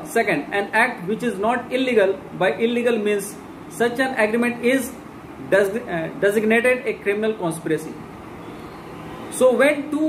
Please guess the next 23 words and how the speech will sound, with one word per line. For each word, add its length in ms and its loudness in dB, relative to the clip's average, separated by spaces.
or 200 2
more 400 4
people 440 2
agrees 800 2
for 180 2
a 240 4
illegal 500 4
act 320 -2
or 400 4
a 140 0
legal 480 2
act 300 0
through 180 -2
an 220 -2
illegal 400 6
means, 360 -6
so 380 4
two 180 4
conditions 480 2
are 160 4
there. 260 2
Either 280 4
the 140 4